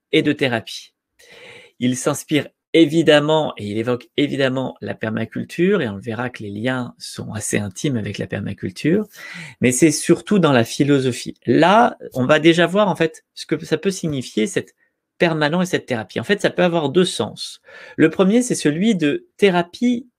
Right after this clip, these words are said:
permanente. C'est-à-dire que lorsque l'on, euh, cherche à prendre soin, à soulager, à soigner, euh, on ne va pas faire de séparation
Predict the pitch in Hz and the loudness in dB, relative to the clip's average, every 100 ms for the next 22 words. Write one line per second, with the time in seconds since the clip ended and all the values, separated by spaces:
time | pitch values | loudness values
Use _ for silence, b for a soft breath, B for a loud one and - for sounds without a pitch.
0 | _ - 165 151 123 - - - - _ | _ -2 0 0 -2 -6 -14 -18 -20 _
1 | B B B B B B B B _ - | B B B B B B B B _ -2
2 | 175 214 - 151 131 - - 135 208 226 | 2 2 2 2 2 2 -2 2 2 2
3 | - 160 135 123 117 - _ _ _ _ | -2 -2 -2 -2 -4 -10 _ _ _ _
4 | _ _ _ - 113 104 98 95 - _ | _ _ _ -12 -8 -6 -6 -8 -12 _
5 | _ _ _ _ _ - 196 185 - 107 | _ _ _ _ _ -6 -4 -4 -6 -8
6 | - - 156 143 131 - 127 131 147 160 | -8 -6 -6 -6 -8 -8 -6 -4 -4 -4
7 | 123 110 - 160 143 131 127 131 147 160 | -6 -8 -8 -2 0 0 -2 0 2 4
8 | 156 113 - 135 127 123 151 214 - _ | 2 0 -4 -2 0 0 -2 -4 -8 _
9 | _ _ B B B B B B _ - | _ _ B B B B B B _ -6
10 | 117 - - _ _ _ _ _ _ _ | -4 -4 -8 _ _ _ _ _ _ _
11 | _ - 160 165 180 180 254 240 165 135 | _ -2 -2 2 2 4 2 2 0 0
12 | 127 - 185 160 131 123 - 185 | -2 -4 -2 -2 -2 -6 -8 -8